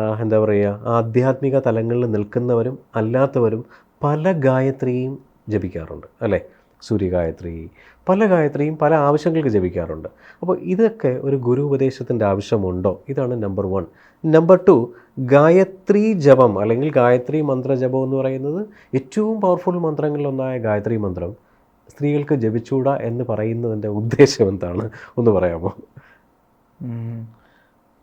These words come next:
Speaker 2: അങ്ങനെ ഉണ്ടെന്ന് എനിക്ക് തോന്നുന്നില്ല.
Speaker 1: അങ്ങനെ പുറമേ ഒരു പഴഞ്ചൊല്ലുണ്ട്.
Speaker 2: എൻ്റെ അനുഭവം.
Speaker 1: ആ.
Speaker 2: കാരണം, ആ, ഈ ഭാരതീയ സംസ്കൃതിയിൽ ഒരുപാട് കലർപ്പ് വന്നിട്ടുണ്ട്.
Speaker 1: അതെ.
Speaker 2: വിഭിന്നരായ ആചാര്യന്മാർ. ഇപ്പോൾ എനിക്ക്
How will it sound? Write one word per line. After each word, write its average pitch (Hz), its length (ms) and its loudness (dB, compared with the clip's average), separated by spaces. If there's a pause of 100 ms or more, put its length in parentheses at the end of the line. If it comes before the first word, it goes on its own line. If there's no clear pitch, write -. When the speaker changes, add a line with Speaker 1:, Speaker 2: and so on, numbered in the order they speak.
(140)
Speaker 2:
അങ്ങനെ 202 480 4
ഉണ്ടെന്ന് 151 380 2
എനിക്ക് 139 300 -2
തോന്നുന്നില്ല. 107 540 -4
Speaker 1:
അങ്ങനെ 123 280 -4
പുറമേ 151 320 4
ഒരു 202 260 2
പഴഞ്ചൊല്ലുണ്ട്. 147 560 4
Speaker 2:
എൻ്റെ - 120 10
അനുഭവം. 139 420 0
Speaker 1:
ആ. - 60 -6
Speaker 2:
കാരണം, 160 420 4 (480)
ആ, 147 280 -4 (540)
ഈ 160 240 0
ഭാരതീയ 156 500 4
സംസ്കൃതിയിൽ 160 560 0
ഒരുപാട് 151 520 2 (140)
കലർപ്പ് 127 340 0
വന്നിട്ടുണ്ട്. 107 520 -4
Speaker 1:
അതെ. 98 140 2 (540)
Speaker 2:
വിഭിന്നരായ 147 840 6
ആചാര്യന്മാർ. 120 880 0 (600)
ഇപ്പോൾ 143 260 6
എനിക്ക് 180 840 8